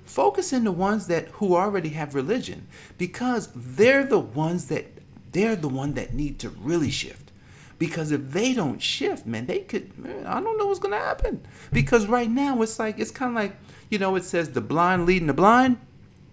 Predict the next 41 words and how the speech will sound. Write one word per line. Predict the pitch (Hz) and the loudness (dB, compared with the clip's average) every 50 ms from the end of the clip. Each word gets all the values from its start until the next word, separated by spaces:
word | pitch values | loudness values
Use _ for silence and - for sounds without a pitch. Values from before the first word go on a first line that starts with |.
| - - - - - - - - - | -20 -20 -20 -20 -20 -20 -20 -10 0
Do | - 170 | 2 4
you | 180 202 262 | 6 6 6
wanna | 285 349 320 262 208 | 6 6 4 2 0
be | 127 120 185 208 208 220 214 - - - - - | 2 2 2 2 2 0 -2 -6 -16 -20 -14 -8
someone | - - - 180 185 202 220 214 180 175 180 175 | -4 -2 2 2 4 4 4 4 4 4 4 2
that's | 165 170 165 | 0 -2 -4
being | 156 143 185 185 151 104 95 98 | -4 -2 -2 0 0 0 -2 -2
led | 110 127 151 185 214 226 226 - - - - | -2 -2 -2 -2 -4 -6 -8 -10 -16 -14 -8
by | - 98 | -8 -6
someone | - - - 196 196 196 185 180 | -4 -2 0 0 2 2 2 2
who | 185 180 | 0 -2
can't | - - 208 208 196 - - | -2 -2 -2 -2 -2 -2 -2
see? | - - 185 190 214 240 254 254 254 - - - - - - - - - - - - - - | -4 2 2 4 4 4 2 0 -2 -4 -16 -20 -20 -20 -20 -20 -20 -20 -20 -20 -20 -16 -8
That's | - - - - - | -6 -4 -4 -2 -2
like | 196 185 160 147 | -2 -2 -2 0
one | 160 175 170 | -2 0 0
of | 160 139 | 0 0
the | 135 131 | 0 -2
worst | 135 139 143 180 208 196 185 - - | -2 2 4 6 6 6 4 2 -4
things | - 175 160 139 139 | -6 -4 -4 -2 -2
that, | 131 123 - - - - | -2 -4 -4 -8 -8 -4
that | 156 143 127 - | -2 -2 -2 -2
can | 147 131 | -6 -6
happen. | 135 139 120 117 - 107 104 117 | -4 -4 -4 -4 -4 -6 -4 0
You | 190 254 277 277 | 0 0 0 0
think | - 220 202 196 190 - | -2 -2 -4 -2 -2 -2
you're | 175 151 | -4 -2
doing | 143 175 180 170 156 147 | -2 -2 -2 -2 -2 -2
okay, | 139 131 - - 143 | -4 -4 -4 -4 -4
but | 117 107 104 101 - | -2 -2 -4 -6 -4
you | 190 170 | -2 0
are | 117 98 | 0 0
following | - - - 143 139 131 127 113 104 101 | -2 -4 0 0 2 2 2 0 -4 -6
somebody | - - 123 113 107 104 98 95 92 98 | -6 -4 -4 -2 -2 -2 -2 -2 -4 -6
who | 95 | -10
can't | 98 - 139 131 110 | -10 -8 -6 -6 -6
even | 104 90 92 87 | -6 -8 -8 -10
see | - - 110 98 | -8 -8 -8 -6
where | 87 90 87 | -6 -6 -6
they're | 85 85 | -6 -4
going. | 90 98 87 82 - - | -2 -2 -2 -2 -4 -8